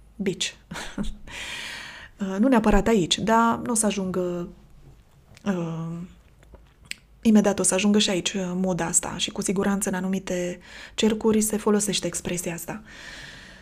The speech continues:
<clears throat> Și, iarăși, ne facem un deserviciu și nu înțelegem, nu, nu facem diferența între nuanțe. Cât de important este faptul că ești o femeie puternică, care alege să-și ducă viața așa cum simte ea,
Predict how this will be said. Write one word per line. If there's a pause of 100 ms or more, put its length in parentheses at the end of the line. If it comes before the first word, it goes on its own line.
(720)
<clears throat>
Și, (220)
iarăși, (720)
ne
facem
un
deserviciu
și
nu
înțelegem,
nu, (360)
nu
facem
diferența
între
nuanțe.
Cât
de
important
este
faptul
că
ești
o
femeie
puternică, (220)
care
alege
să-și
ducă
viața
așa
cum
simte
ea,